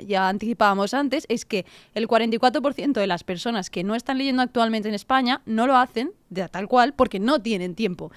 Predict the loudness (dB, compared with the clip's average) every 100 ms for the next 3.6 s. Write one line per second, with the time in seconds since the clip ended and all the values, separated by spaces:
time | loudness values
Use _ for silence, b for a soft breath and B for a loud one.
0 | B B B B B _ _ _ 2 4
1 | 4 4 6 4 4 0 0 4 2 2
2 | _ -2 0 2 2 4 2 0 2 2
3 | 2 2 4 6 4 2